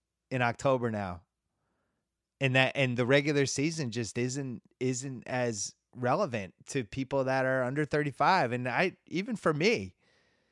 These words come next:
the, how long the games got and just the, the grind and just the, the short attention, all the stuff we've talked about a million times. But I, I'm really wondering where baseball fits in, losing a whole season, if they can bounce back from it.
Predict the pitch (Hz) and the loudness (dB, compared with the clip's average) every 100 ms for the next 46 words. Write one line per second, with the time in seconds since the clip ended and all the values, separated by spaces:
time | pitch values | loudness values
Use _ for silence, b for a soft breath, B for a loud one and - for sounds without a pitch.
0 | _ _ _ - 156 131 139 151 170 170 | _ _ _ 2 4 4 4 6 8 8
1 | 170 160 123 135 160 151 156 151 151 147 | 6 4 2 2 0 0 2 4 4 2
2 | 123 127 110 143 - 135 123 117 - 120 | -2 -4 0 0 0 -2 0 -2 -2 0
3 | 131 139 147 147 123 117 101 131 - 123 | 4 4 4 2 0 -4 -4 -4 -4 -4
4 | - - - 123 - 135 120 - 131 135 | -6 -14 -8 -4 0 0 -2 -4 -4 -4
5 | 117 185 196 - 156 139 - 135 - 120 | 0 2 2 -2 -2 -4 -2 -2 -2 -4
6 | 110 104 110 107 95 120 107 87 - 107 | -2 -2 -4 -6 -6 -6 -6 -8 -8 -8
7 | 92 b b b b b 151 185 151 190 | -8 b b b b b 10 10 8 6
8 | 220 190 180 185 190 170 160 160 165 - | 6 8 10 10 12 12 12 12 10 10
9 | 156 147 160 151 - 160 156 120 104 - | 8 8 4 2 4 4 4 0 -8 -8
10 | 170 147 139 147 131 131 143 - 143 151 | 4 6 6 2 2 4 2 2 0 0
11 | 127 110 107 117 110 117 123 110 - 123 | -2 -6 -4 -4 -4 -2 -2 -2 0 0
12 | 151 101 90 | 0 -4 -10